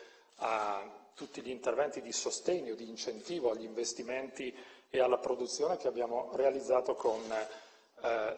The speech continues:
l'ultima legge di stabilità. Di questo ringrazio ancora il Presidente del Consiglio perché più di noi ha tenuto il piede sull'acceleratore di queste scelte, anche quando a un certo punto giustamente bisognava indicare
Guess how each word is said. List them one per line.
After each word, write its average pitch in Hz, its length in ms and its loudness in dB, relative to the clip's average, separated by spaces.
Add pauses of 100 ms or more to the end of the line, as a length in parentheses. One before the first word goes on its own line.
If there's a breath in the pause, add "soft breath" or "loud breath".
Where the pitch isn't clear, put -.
l'ultima 135 420 0
legge 117 260 2
di 107 80 -6
stabilità. 107 560 -4
Di 107 100 -6
questo 131 300 -4
ringrazio 117 460 -2
ancora 123 240 0
il 117 40 0
Presidente 120 560 -2
del 110 120 2
Consiglio 117 460 -2
perché 135 340 -2
più 156 240 -6
di 139 120 -4
noi 131 400 0 (520 loud breath)
ha 120 680 2
tenuto 123 420 -2
il 110 80 2
piede 123 420 2
sull'acceleratore 117 960 4
di 107 100 -2
queste - 300 -2
scelte, 113 420 -2
anche 117 240 -2
quando 117 360 2
a 110 40 -2
un 107 60 -6
certo - 280 -4
punto 117 560 -4
giustamente 113 600 -6
bisognava 117 440 -4
indicare 127 580 4